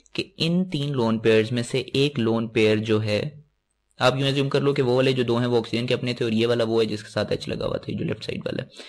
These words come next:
इनमें से ये जो लोन पेयर है ये नीचे शिफ्ट हो जाता है इस जगह पे, ठीक है? ये अपना लोन पेयर ट्रांसफर कर देता है इधर नीचे की तरफ, यानी ऑक्सीजन अपना एक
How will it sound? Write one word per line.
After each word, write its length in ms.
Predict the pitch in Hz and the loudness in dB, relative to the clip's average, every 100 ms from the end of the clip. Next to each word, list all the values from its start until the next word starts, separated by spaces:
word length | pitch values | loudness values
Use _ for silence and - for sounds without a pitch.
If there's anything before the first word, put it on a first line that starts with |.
| - - - | -20 -20 -6
इनमें 260 | 151 165 175 | -2 0 0
से 160 | 165 | 0
ये 140 | 151 143 | 0 0
जो 140 | 151 | 2
लोन 300 | 123 110 135 | 2 2 0
पेयर 300 | 151 117 110 | 0 2 2
है 440 | 113 110 131 - - _ | 2 0 -2 -10 -20 _
ये 400 | 123 147 143 - - | 0 0 0 -8 -2
नीचे 640 | 107 113 123 131 - 175 | 0 2 0 -2 -4 -2
शिफ्ट 560 | 175 - - 175 185 - | -2 -4 -2 -2 -4 -8
हो 200 | - 110 | -2 0
जाता 320 | 113 107 110 | 2 0 2
है 240 | 127 - - | -2 -2 -4
इस 180 | 131 - | -4 -2
जगह 200 | 101 - | -2 -2
पे, 200 | - - 127 _ _ _ _ _ _ | -4 -8 -12 _ _ _ _ _ _
ठीक 160 | - 107 | -8 -4
है? 100 | 190 - _ _ _ | -6 -8 _ _ _
ये 100 | 123 | 2
अपना 280 | 123 135 135 | 2 2 -2
लोन 300 | 127 117 117 | 0 0 0
पेयर 340 | 120 127 147 147 | 0 -2 -2 -2
ट्रांसफर 440 | 143 139 139 160 | 2 2 2 -2
कर 180 | 156 123 | 2 2
देता 280 | 110 110 117 | 2 0 2
है 80 | 117 | 0
इधर 140 | 113 | 0
नीचे 300 | 113 107 135 | 0 0 0
की 100 | 131 | -2
तरफ, 340 | 104 107 127 - - - - | -2 -2 -2 -6 -16 -16 -2
यानी 360 | 120 123 156 165 | 2 4 2 0
ऑक्सीजन 640 | 127 120 123 120 143 151 | -2 -2 -4 -2 -2 -2
अपना 380 | - - 131 127 | -4 -4 -2 -2
एक 340 | - 113 - | -2 -6 -8